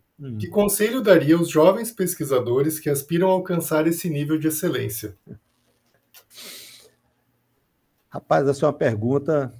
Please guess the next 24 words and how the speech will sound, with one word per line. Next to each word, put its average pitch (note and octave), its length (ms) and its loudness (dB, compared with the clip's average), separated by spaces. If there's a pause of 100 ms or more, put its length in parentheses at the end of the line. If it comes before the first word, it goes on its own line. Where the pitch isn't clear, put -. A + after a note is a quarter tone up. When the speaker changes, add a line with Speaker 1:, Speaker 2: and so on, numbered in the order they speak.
Speaker 1:
que - 80 -8
eu A2+ 40 -6
poderia C3 380 2
responder B2 500 -2
de A2+ 120 -6
forma A2 320 -4
bonita. D3 680 2 (500)
Speaker 2:
Da D#3+ 280 6
forma E3 280 8
bonita, A#3+ 460 6
da F3+ 120 6
forma E3 260 8
Speaker 1:
Ou, A#3 80 0
Speaker 2:
bonita. F#3 320 10 (260)
Speaker 1:
ou, B3 180 -2
não, F3 280 10
ou F3 220 10
da G3+ 140 8
forma F3 300 2
pragmática, E3 960 4 (240)
tá? B2+ 240 -2 (640)
Speaker 2:
Pragmática. G#3 760 4 (360)
Speaker 1:
Pragmática, A#2+ 680 4
é. G#2 220 -4